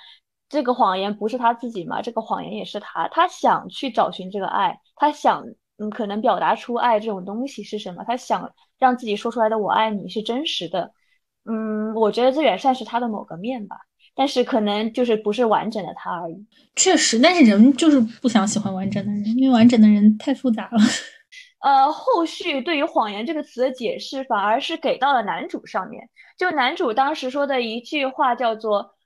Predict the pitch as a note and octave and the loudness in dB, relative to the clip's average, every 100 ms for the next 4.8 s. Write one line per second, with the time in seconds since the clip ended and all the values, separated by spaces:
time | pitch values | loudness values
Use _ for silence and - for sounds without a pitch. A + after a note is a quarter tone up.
0 | _ - G#3+ G3 F#3+ A#3+ A#3 B3 - G3+ | _ 0 0 0 -4 -2 -2 -2 -2 -2
1 | F3+ B3+ - A#3+ F#3+ E3 D4 A#3+ A3 G#3+ | -2 -8 -8 -10 -10 -8 -2 0 2 0
2 | F3 D#3+ - - G3 - _ _ _ _ | -4 -10 -20 -16 -16 -16 _ _ _ _
3 | - A4+ A4 E4 C#4 A#3+ A#3+ G4 E4+ D4 | -2 -2 0 0 4 2 2 2 2 0
4 | E4 D4+ C4 G#3 A3 A3+ E4+ | -2 -2 -2 -4 -6 -8 -8